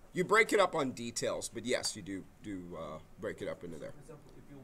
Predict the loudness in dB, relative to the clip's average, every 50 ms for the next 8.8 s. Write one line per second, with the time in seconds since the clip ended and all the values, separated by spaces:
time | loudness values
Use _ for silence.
0 | -16 -16 -16 -14 -12 -10 -8 -8 -8 -8 -10 -12 -14 -14 -14 -16 -16 -18 -18 -18
1 | -18 -18 -18 -16 -16 -16 -16 -16 -16 -16 -16 -18 -20 -20 -18 -18 -18 -18 -18 -18
2 | -18 -16 -16 -16 -16 -16 -16 -16 -18 -20 -20 -18 -18 -16 -16 -16 -18 -18 -18 -18
3 | -18 -18 -18 -18 -18 -18 -18 -18 -18 -18 -20 -20 -20 -18 -18 -18 -18 -18 -18 -16
4 | -14 -12 -10 -8 -8 -8 -8 -8 -12 -12 -12 -12 -14 -14 -16 -16 -18 -18 -20 -20
5 | -20 -20 -18 -16 -16 -16 -16 -16 -16 -16 -16 -16 -16 -16 -16 -18 -18 -18 -20 -18
6 | -18 -18 -18 -18 -18 -20 -18 -18 -16 -16 -16 -16 -16 -16 -18 -18 -18 -18 -16 -16
7 | -16 -16 -16 -16 -16 -16 -12 -10 -8 -8 -8 -10 -12 -12 -12 -12 -12 -12 -14 -14
8 | -16 -16 -16 -16 -16 -16 -16 -16 -14 -16 -16 -16 -16 -16 -16 -16